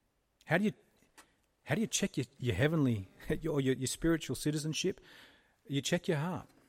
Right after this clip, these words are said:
Are you operating out of the natural heart, the one that Ezekiel describes as a heart of stone,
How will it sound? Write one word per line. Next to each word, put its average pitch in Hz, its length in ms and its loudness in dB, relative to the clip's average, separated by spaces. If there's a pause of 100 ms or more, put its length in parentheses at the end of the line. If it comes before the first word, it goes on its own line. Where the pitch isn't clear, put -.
(1400)
Are 139 100 0
you 151 140 6
operating 151 540 6
out 139 180 4
of 117 200 2
the 120 280 2 (460)
natural 139 440 0
heart, 151 460 -6 (380)
the 117 80 -8
one 139 140 2
that 131 80 2
Ezekiel 135 440 2
describes 127 420 0
as 117 40 -4
a 120 60 -4
heart 123 260 -2
of 120 60 -4
stone, 151 580 -2